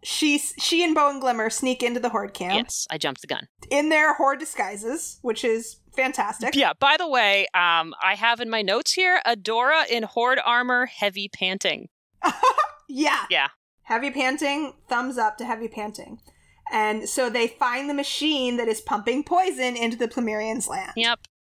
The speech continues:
Speaker 1: Who would have thought that there was a connection between those giant plumes of smoke
Speaker 2: <laughs>
Speaker 1: in the siege-laying Horde camp and the death of all the plants in the kingdom?
Speaker 2: I would not have put those two, two things together, which
Speaker 1: Man.
Speaker 2: is why Adora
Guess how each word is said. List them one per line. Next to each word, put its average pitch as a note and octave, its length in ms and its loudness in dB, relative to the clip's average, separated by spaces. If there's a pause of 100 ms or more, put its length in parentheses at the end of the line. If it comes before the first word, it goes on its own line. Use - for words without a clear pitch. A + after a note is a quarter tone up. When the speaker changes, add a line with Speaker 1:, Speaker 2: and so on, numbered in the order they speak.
(160)
Speaker 1:
Who F4 160 4
would F#4+ 100 4
have G4 140 2
thought F4 380 6 (200)
that B3 100 -10
there C4+ 160 4
was D#4 120 0
a D4 60 0
connection C#4+ 520 0
between B3 420 0
those A3+ 240 2
giant B3+ 420 0
plumes C4+ 320 -4
of A#3 100 -2
smoke C#4 460 2 (200)
Speaker 2:
<laughs> - 180 -6
Speaker 1:
in B3 220 2
the A#3 440 0
siege-laying C4+ 1040 2
Horde C#4 360 2
camp A3 420 -2 (300)
and C4 160 -2
the C4 100 0
death C#4 340 2
of A3 120 -4
all A3 120 4
the B3+ 80 -4
plants G#3+ 720 -6
in A3 140 0
the A#3+ 60 0
kingdom? G4+ 360 2
Speaker 2:
I A3+ 320 4
would A3+ 180 -8
not F3 300 0
have - 200 -18
put - 220 -8
those C#3 220 -6
two, - 200 -12
two D3 200 -10
things C#3 260 -10
together, D3+ 400 -4
which A3+ 340 -2
Speaker 1:
Man. A#3 320 0
Speaker 2:
is G#3 60 -14
why G#3+ 520 2
Adora G3 800 -4